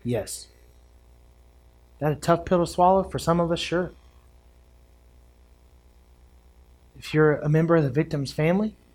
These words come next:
would you ever want to feel that? Hopefully, if you know Jesus, you would, but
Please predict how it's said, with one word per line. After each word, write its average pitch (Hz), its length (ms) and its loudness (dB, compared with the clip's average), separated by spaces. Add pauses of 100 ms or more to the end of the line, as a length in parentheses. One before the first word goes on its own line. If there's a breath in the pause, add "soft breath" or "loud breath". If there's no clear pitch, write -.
(120)
would 123 120 -6
you 143 120 0
ever 160 240 4
want 185 240 0
to 139 220 -2 (1160)
feel 190 200 6
that? 247 280 2 (600)
Hopefully, 180 340 4
if - 100 -6
you 156 80 -2
know 151 140 0
Jesus, 185 400 -2
you 139 80 -6
would, 151 200 2
but 127 100 -8